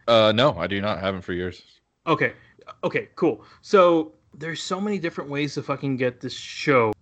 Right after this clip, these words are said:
Speaker 2: and either you, you know, do the bootlegging, renting it,
Speaker 1: <gasps>
Speaker 2: which I don't recommend, but, you know, this show's gonna be coming out in a couple of weeks on Netflix, and I think this is probably one of the best things. Now,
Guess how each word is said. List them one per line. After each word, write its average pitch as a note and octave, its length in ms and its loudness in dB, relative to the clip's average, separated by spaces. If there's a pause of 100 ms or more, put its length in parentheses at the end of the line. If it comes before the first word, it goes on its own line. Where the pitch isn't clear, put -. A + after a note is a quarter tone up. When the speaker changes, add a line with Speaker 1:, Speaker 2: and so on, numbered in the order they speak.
Speaker 2:
and C#3+ 280 0
either C3 180 -2
you, A2+ 240 -8 (300)
you C#3 120 -2
know, G#2+ 220 -4 (280)
do C3+ 200 0
the A#2+ 600 0 (800)
bootlegging, D#3+ 760 0
renting C3+ 420 -2
it, C#3+ 160 0 (200)
Speaker 1:
<gasps> - 200 -20
Speaker 2:
which F3 220 4
I F3+ 80 4
don't G#3 100 4
recommend, D3+ 540 -2
but, C#3 480 -2 (300)
you F3 140 -6
know, C#3 560 0
this E3 200 0
show's G3+ 160 4
gonna G3 160 -2
be E3 100 -12
coming E3 280 -4
out D3 100 0
in D3 80 -4
a - 20 -6
couple D3 180 -4
of C3+ 40 -4
weeks C3+ 160 -4
on C3 100 -4
Netflix, - 680 -6 (180)
and B2 800 -6
I C3 180 -2
think C#3+ 500 -6 (420)
this C#3+ 320 -4
is G2+ 120 -6
probably B2+ 800 -2
one B2 420 -4
of B2+ 80 -2
the A#2+ 60 -6
best A#2+ 260 -4
things. B2+ 300 -6
Now, B2 320 -2